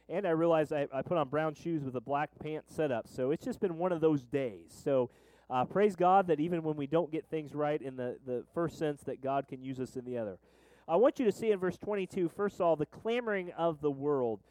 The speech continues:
The clamoring of the world. A-, and this is very striking 'cause, guys, this is exactly where our culture is. Paul is writing to a group of people who are divided about what the gospel is.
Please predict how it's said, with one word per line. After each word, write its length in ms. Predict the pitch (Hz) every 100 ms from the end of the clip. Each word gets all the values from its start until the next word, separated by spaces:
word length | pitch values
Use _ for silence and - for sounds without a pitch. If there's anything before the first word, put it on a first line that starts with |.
| _ _
The 80 | 147
clamoring 600 | - - 208 208 196 170 -
of 300 | 165 160 147 143
the 80 |
world. 520 | 131 131 139 127 110 98 _ _ _ _ -
A-, 60 |
and 360 | 175 160 180 190
this 200 | 233 254
is 140 | 294
very 380 | 202 170 226 254
striking 480 | 233 - 202 208 190
'cause, 180 | 175 190
guys, 320 | - 233 214
this 180 | - 240
is 140 | 220 196
exactly 640 | 165 147 208 220 - 226
where 440 | 185 202 202 202 -
our 300 | 175 185 190
culture 580 | - 196 190 - 190 196
is. 540 | 196 175 143 113 - _ _ _ _ _ -
Paul 300 | 208 214 220
is 180 | 180 165
writing 540 | 160 202 214 226 208
to 160 | - 175
a 60 |
group 440 | 156 - 220 233 -
of 160 | 165 -
people 360 | 220 214 220
who 140 | 196 208
are 140 | 190
divided 680 | 160 156 135 180 214 240 226
about 460 | 180 185 202 190
what 220 | 170 190 -
the 80 | 180
gospel 680 | 170 175 170 - 185 165
is. 520 | 170 160 135 110 -